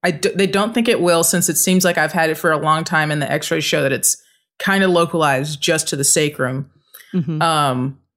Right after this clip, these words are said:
Speaker 1: it hasn't gone anywhere else on my joint. I'm ve-, I'm pretty flexible. I'll have, like, flare-ups and stuff, but the two things you have to do is continue to stay active.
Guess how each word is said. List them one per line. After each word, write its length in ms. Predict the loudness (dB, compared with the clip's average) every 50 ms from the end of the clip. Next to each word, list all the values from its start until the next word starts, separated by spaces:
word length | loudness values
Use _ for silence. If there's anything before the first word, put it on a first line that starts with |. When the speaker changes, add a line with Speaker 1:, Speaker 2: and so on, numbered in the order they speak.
| _ _ -2
Speaker 1:
it 80 | 0
hasn't 320 | 2 2 2 2 2 2 2
gone 160 | 2 2 2
anywhere 300 | 2 2 4 4 4 4
else 160 | 2 2 2 2
on 60 | 0
my 80 | 0 0
joint. 220 | 2 0 0 0
I'm 120 | 0 0 0
ve-, 120 | 0 0 0
I'm 160 | 0 0 0
pretty 220 | 2 2 2 2 2
flexible. 460 | 2 0 0 0 0 0 2 2 4
I'll 140 | 4 4 2
have, 280 | 2 2 0 0 0
like, 340 | 0 0 0 0 -2 -6 -12 _ _ _ -16 -12
flare-ups 540 | -6 -2 0 2 4 4 2 2 2 0
and 140 | 2 2 2
stuff, 360 | 2 2 2 2 0 0 0
but 280 | 0 -2 -2 -2 -2 -2
the 240 | -2 -2 -2 -2 -6 _ _ -10 -10 -10 -6 -4
two 240 | 0 2 4 4 2
things 320 | 2 2 2 2 2 2 2
you 80 | 2 2
have 220 | 2 2 0 0
to 80 | -2 -2
do 200 | -2 -2 -2 0
is 340 | 0 0 0 0 0 -4 -6 _ -20 _ _ _ _ _ _ _ _ -2
continue 440 | 0 2 2 4 4 4 4 4
to 80 | 4 4
stay 240 | 4 2 2 0 0
active. 680 | 0 0 0 -2 -2 -4 -4 -2 -2 -2 -4 -6 -10